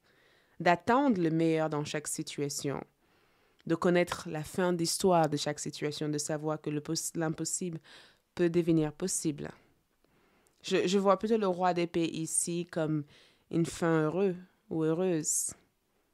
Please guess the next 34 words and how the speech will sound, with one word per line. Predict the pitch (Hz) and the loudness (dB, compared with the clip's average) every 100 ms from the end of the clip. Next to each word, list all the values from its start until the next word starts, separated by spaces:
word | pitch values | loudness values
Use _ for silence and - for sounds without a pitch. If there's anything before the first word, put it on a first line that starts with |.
| _ _ - | _ _ -12
de | 165 | -8
savoir | 160 160 160 160 | -4 -2 -2 -2
que | 160 156 147 147 _ _ _ _ - | -2 -6 -6 -10 _ _ _ _ -10
vous | 156 160 | -6 -4
êtes | - | -2
enfin | 165 - 165 - | -4 -2 -4 -2
arrivé | 151 160 170 196 220 233 - 165 151 | -4 -4 -2 2 2 2 -2 -4 -6
et | |
ça | - - - 175 | -6 -4 -2 2
montre | 180 220 254 - | 4 4 2 -4
tout | 202 | -6
simplement | - 175 170 160 160 | -4 -4 -2 -2 -2
cette | 165 160 | -2 -6
satisfaction, | - 170 175 - 156 151 160 | -6 -6 -6 -6 -6 -4 -4
le | 151 | -4
fait | 147 170 - | -2 -4 -4
que | 165 | -10
vous | 156 156 | -6 -4
êtes | 156 | -4
satisfait, | - - 180 - - - | -4 -4 -6 -6 -6 -4
le | 147 | -6
fait | 147 165 160 | -4 -4 -4
que | - | -4
vous | 151 147 | -6 -4
êtes | 151 | -6
comblé. | - 185 180 151 139 _ _ _ _ _ _ _ _ _ _ _ _ | -2 0 2 0 -6 _ _ _ _ _ _ _ _ _ _ _ _
C'est | - | -2
la | 175 | 0
preuve | 170 - 190 | 0 2 2
ici | 185 - 180 | 0 -2 -4
que | - | -4
vous | 165 | -4
êtes | 160 | -4
comblé. | - 196 185 165 - | -4 -2 -2 -2 -6